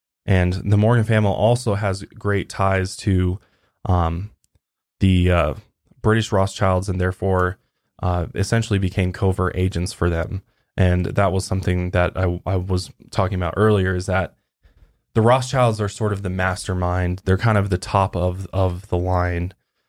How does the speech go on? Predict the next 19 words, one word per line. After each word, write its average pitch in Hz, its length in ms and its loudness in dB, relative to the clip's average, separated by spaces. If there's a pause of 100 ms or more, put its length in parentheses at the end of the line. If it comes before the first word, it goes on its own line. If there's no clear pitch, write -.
(140)
of 87 580 0
these 87 240 2
families. 85 480 -2
Like, 85 140 -2
they're 95 100 4
definitely 98 520 2
the, 90 320 0 (880)
you 95 100 4
know, 85 160 0
sort 92 280 2
of 92 140 -2
the 90 100 0
mouth 87 440 0
or 90 60 0
the 87 100 -2
head 85 340 0
of 80 160 -6
the - 80 -8
beast. - 560 -6